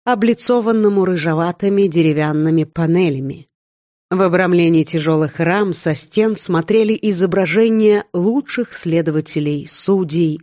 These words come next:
адвокатов и прокуроров Лоусона. Мир закона, где в каждой детали чувствовалась печать его неотвратимой, тяжёлой, но справедливой длани.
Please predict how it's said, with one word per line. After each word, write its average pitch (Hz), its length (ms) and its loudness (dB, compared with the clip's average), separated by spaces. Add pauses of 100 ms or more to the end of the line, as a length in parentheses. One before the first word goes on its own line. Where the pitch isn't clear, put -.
адвокатов 196 760 -4
и 165 60 -2
прокуроров 151 720 -4
Лоусона. 143 600 -6 (1160)
Мир 160 320 2
закона, 156 720 -2 (520)
где 165 280 0
в - 120 -12
каждой 233 420 -2
детали 185 480 -4
чувствовалась 156 760 -4
печать 180 580 -4
его 165 280 0
неотвратимой, 156 1040 -4 (440)
тяжёлой, 147 920 -4 (460)
но 156 180 0
справедливой 143 880 -4
длани. 135 560 -8